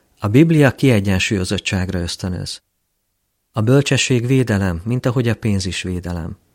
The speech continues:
De az ismeretnek és a bölcsességnek az az előnye, hogy életben tartja az embert.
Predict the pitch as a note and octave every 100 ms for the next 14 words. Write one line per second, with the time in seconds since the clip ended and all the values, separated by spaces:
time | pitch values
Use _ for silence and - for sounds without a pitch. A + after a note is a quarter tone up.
0 | _ - G2 G2 C#3 - B2+ A#2+ A#2 G2+
1 | G#2 G#2 G2 B2 A#2+ A2+ - G#2 G2+ F2
2 | B2+ C3 G#2 A2 G#2+ A2 A#2+ B2 - -
3 | _ - A#2+ C3 A2+ F#2+ F2+ E2+ F2 E2+
4 | - E2 E2 E2 E2+ E2+ E2+ -